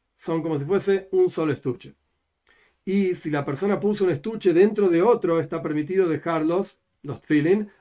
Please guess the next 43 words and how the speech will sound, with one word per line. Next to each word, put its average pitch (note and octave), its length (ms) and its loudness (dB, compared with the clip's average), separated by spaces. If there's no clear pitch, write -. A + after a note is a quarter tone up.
abajo D3+ 680 0
de D#3 460 2
su, C#3 560 -6
la, C3 160 -10
la, C3+ 160 -10
digamos, C#3+ 240 -4
la C#3+ 120 -2
cabecera D#3 440 4
de F#3 60 2
la E3+ 80 2
almohada, D#3 600 2
entre D#3+ 260 0
la C#3+ 80 -2
sábana F#3 580 0
y D#3 100 -2
la C3+ 100 0
almohada, F#3 580 2
siempre F3 600 0
y - 20 -12
cuando F#3+ 200 0
no D#3+ 120 -2
sea F3 240 2
directamente F3+ 720 2
frente F#3+ 340 0
a D#3 60 -2
su C#3 340 -6
cabeza, C#3+ 720 -2
para F3+ 240 0
cuidarlos, G#3 560 2
incluso B3 440 -2
si F3+ 100 -10
su F3 100 0
esposa F#3+ 320 -2
está E3 240 -6
con E3 160 -2
él D#3 240 0
en D3+ 100 -6
su F#3 100 -2
cama, A#3+ 280 0
siempre G3 180 2
y - 20 -2
cuando G#3+ 180 2
están G3+ 460 0